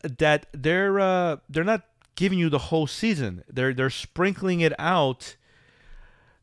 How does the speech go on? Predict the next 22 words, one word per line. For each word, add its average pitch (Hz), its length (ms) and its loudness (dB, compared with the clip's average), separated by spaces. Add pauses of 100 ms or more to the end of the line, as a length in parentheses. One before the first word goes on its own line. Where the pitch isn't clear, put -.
(180)
uh, 135 340 4
and, 139 240 0
and 151 140 0
I'm 160 80 0
wondering 202 320 0
why. 165 200 2
I'm, 143 180 0
I'm 147 180 -4
still 170 520 0
not 135 300 0
caught 135 280 0
up 127 120 -2
completely, 160 460 -2
so 151 180 -4
maybe 147 460 -2
th-, 160 160 -6
it's - 160 -6
gonna 160 220 -4
be 165 220 -2
sort 156 360 -2
of 175 160 -2
live, 190 600 -2